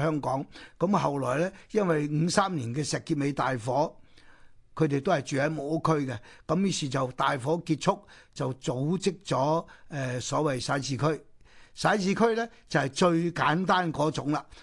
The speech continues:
我哋香港對世界最偉大貢獻嘅一個做法啦，就係好簡單嗰種七層樓嘅徙置區。噉七層樓嘅徙置區呢，就以李鄭屋村係作為呢個第一組嘅區。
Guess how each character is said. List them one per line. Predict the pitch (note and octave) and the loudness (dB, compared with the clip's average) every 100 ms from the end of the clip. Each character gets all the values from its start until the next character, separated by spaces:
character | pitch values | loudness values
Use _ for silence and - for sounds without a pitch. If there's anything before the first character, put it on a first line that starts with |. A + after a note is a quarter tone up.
| - | -10
我 | C3 D3+ | 0 0
哋 | C#3 C#3 | 2 0
香 | C#3+ F#3 | 0 0
港 | D3 C#3+ F3 - - | 0 0 0 -8 -12
對 | - D3 | 0 2
世 | - D3+ | 2 0
界 | C#3+ | 0
最 | C#3 D#3 | 0 0
偉 | C#3 C#3+ | 0 -2
大 | C3 B2 | -2 -2
貢 | C#3 | 0
獻 | C3 B2 C3+ | 0 0 0
嘅 | B2+ D3 | 0 -4
一 | C#3 | -2
個 | C3 B2 B2 - - - - | -2 -2 -4 -14 -20 -20 -20
做 | - B2 | -8 -6
法 | A2 C#3+ | -4 -4
啦， | C3 - - | -4 -8 -20
就 | - C#3 | -4 -2
係 | B2 B2+ - | -2 -8 -12
好 | - | -2
簡 | D#3+ - C#3+ | 0 2 0
單 | D#3 D3+ | 2 2
嗰 | D3 | 0
種 | C#3 D3 C#3+ | 0 -2 0
七 | F3 E3+ | -2 -4
層 | - A2+ | -10 -8
樓 | A#2 A#2 D3+ - - | -4 -2 -4 -8 -10
嘅 | - | -6
徙 | B2 B2 B2+ B2+ | -4 -4 -4 -6
置 | |
區。 | A2+ C3+ C#3 _ - - | -6 -8 -8 _ -20 -8
噉 | - B3 | 0 0
七 | B3+ D4 | 2 -2
層 | D4 D3+ B2+ | -2 -6 -2
樓 | D#3 | -2
嘅 | F#3+ | -2
徙 | E3+ E3+ E3 | 0 -2 0
置 | E3 | 0
區 | F#3 F#3+ | 0 -2
呢， | F#3+ - - | -4 -8 -8
就 | - | -4
以 | C3 C3+ | -2 -2
李 | C#3 C3 | -2 -2
鄭 | B2 A#2+ | -4 -4
屋 | C#3 | -6
村 | - D#3+ C#3+ | -2 -2 -2
係 | |
作 | A2+ B2+ | -6 -8
為 | G#2+ G2 - - - | -8 -12 -18 -20 -10
呢 | D#3+ C#3 | -4 -4
個 | C3+ | -4
第 | B2+ | -4
一 | |
組 | C3 - A2+ | -4 -4 -4
嘅 | A#2+ A#2 C3 | -6 -6 -4
區。 | B2 | -6